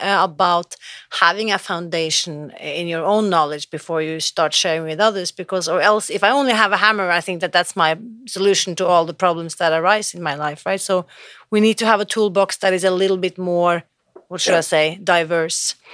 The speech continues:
Speaker 2: Yeah.
Speaker 1: So,
Speaker 2: And within,
Speaker 1: um,
Speaker 2: and within my
Speaker 1: mm.
Speaker 2: program, you also build up your practice. You know, like, we have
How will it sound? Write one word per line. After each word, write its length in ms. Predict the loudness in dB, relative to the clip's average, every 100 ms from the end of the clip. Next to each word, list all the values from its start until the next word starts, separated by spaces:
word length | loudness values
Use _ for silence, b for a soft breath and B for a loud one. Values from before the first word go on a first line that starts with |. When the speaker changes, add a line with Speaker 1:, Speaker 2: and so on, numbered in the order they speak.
| B B B
Speaker 2:
Yeah. 160 | 2 2 -6
Speaker 1:
So, 340 | -2 2 6 6
Speaker 2:
And 80 |
within, 260 | 6 6 4
Speaker 1:
um, 300 | 2 -2 -10 _ _
Speaker 2:
and 100 | 2
within 200 | 6 6
my 120 | 6 4
Speaker 1:
mm. 80 |
Speaker 2:
program, 440 | 4 4 4 0 2
you 160 | 2
also 340 | 4 2 0 2
build 260 | 4 6 6
up 240 | 2 2
your 140 | 0 0
practice. 800 | 4 4 4 -2 -8 -6 -6 -8 B B B _
You 80 | 6
know, 180 | 6 6
like, 240 | 4 4
we 140 | 4
have 320 | 6 6 2